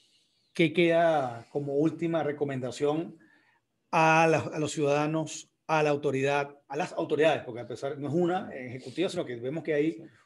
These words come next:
Speaker 1: una, u-, unos agentes de la autoridad que tienen que, que aprender más de esto, porque yo creo que muchas personas no saben lo que está pasando.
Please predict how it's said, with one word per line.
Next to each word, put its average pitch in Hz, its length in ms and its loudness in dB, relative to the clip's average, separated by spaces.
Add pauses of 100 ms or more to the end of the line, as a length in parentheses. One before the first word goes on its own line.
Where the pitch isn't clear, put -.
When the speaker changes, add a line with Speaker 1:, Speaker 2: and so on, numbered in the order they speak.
(140)
Speaker 1:
una, 143 460 -6 (600)
u-, 160 400 -6
unos 185 200 -6
agentes 175 520 -2
de 190 60 0
la 170 60 2
autoridad 143 480 -2
que 165 120 -6
tienen 147 260 -2
que, 156 220 -2
que - 200 -14 (680)
aprender 151 400 0
más 202 160 2
de 220 60 2
esto, 202 240 -4
porque 113 160 -8
yo 127 80 -10
creo 175 180 -2
que 185 80 -2
muchas 170 260 -4
personas 175 300 -4
no 196 240 0
saben 147 300 0
lo 139 80 -2
que 120 60 -8
está 107 140 -10
pasando. 107 280 -14